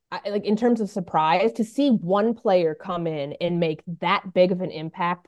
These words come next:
that quickly for a defense at that point, which was going through a massive period of transition. That was week nine. So Matt Eberflus had been calling plays for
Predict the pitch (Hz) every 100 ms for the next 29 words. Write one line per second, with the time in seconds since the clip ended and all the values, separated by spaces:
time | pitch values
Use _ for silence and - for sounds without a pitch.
0 | - 175 - - 165 185 180 180 - 170
1 | 165 165 190 180 170 - 165 156 - 160
2 | 160 156 160 - 170 156 151 - _ _
3 | - 165 180 151 147 156 190 196 180 -
4 | - 175 170 160 156 170 151 165 170 170
5 | 165 151 151 156 - 175 180 196 196 170
6 | 170 160 151 143 156 175 _ - 165 175
7 | 185 185 185 175 170 170 165 170 160 160
8 | - 165 160 160 156 - - 160 156 160
9 | 156